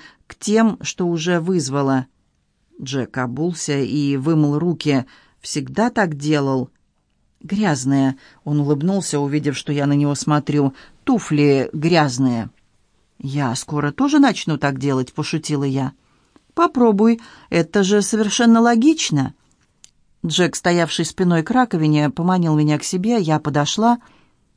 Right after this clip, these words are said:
Он был тёплый, грудные мышцы твердели под моими пальцами. Джек на миг меня обнял, уткнулся лицом мне в шею, щекоча дыханием.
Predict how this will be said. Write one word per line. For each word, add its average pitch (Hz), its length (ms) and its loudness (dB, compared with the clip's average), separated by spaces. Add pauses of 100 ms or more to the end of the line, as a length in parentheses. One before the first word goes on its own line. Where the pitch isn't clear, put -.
(100)
Он 247 180 6
был 262 120 4
тёплый, 185 540 2
грудные 185 440 2
мышцы 180 420 0
твердели 165 640 0
под 151 220 -2
моими 165 280 2
пальцами. 143 680 0 (580)
Джек 151 380 0
на 165 120 2
миг 156 200 0
меня 151 320 2
обнял, 202 500 2 (200)
уткнулся 170 560 0
лицом 156 420 2
мне 151 160 4
в - 60 -8
шею, 202 400 0
щекоча 160 480 -4
дыханием. 147 680 2